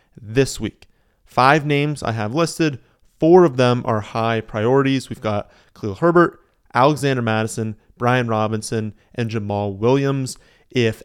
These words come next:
any of those four are on free agency, you have to be going after them. Uh, it doesn't really, honestly, even matter about positional need. Even if you've got a ton of running backs, like,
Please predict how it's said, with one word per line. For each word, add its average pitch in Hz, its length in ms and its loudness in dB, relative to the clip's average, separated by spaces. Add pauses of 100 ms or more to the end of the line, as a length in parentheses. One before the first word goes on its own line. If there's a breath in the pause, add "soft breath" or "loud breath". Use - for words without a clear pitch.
(160)
any 143 360 -2
of 139 200 0
those 135 240 2
four 127 440 0
are 113 280 0
on 117 160 0
free 110 200 -6
agency, 117 520 -4 (320 soft breath)
you 110 320 -10
have - 340 -10
to 113 80 -12
be 113 100 -6
going 107 300 -4
after 107 260 -6
them. 151 340 2 (300 soft breath)
Uh, 104 220 -4
it 104 80 -12
doesn't 113 640 -6
really, 262 340 -2
honestly, 233 300 -2
even 170 240 -2
matter 135 380 2
about 117 320 0
positional 120 420 -4
need. 120 340 -4 (300 soft breath)
Even 156 240 0
if 156 140 -6
you've 131 100 -8
got 120 160 2
a 117 60 -2
ton 120 160 -6
of 107 80 -2
running 110 180 -2
backs, 110 320 -2
like, 101 240 -4